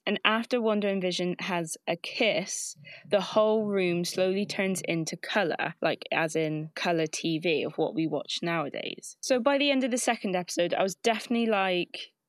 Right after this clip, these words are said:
"What's going on? It's, something's going on." Like, it's not just a nor-, it's not this WandaVision T V show that they're portraying. I was like, "It's, it's gotta be s-,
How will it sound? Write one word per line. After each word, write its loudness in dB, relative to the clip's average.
"What's -2
going 0
on? -6
It's, -6
something's 2
going 2
on." 0
Like, -2
it's -4
not 0
just -4
a 0
nor-, 2
it's -2
not -2
this 0
WandaVision 0
T 2
V 0
show 2
that 0
they're 2
portraying. -2
I -2
was -2
like, 2
"It's, -4
it's 2
gotta 4
be 2
s-, -2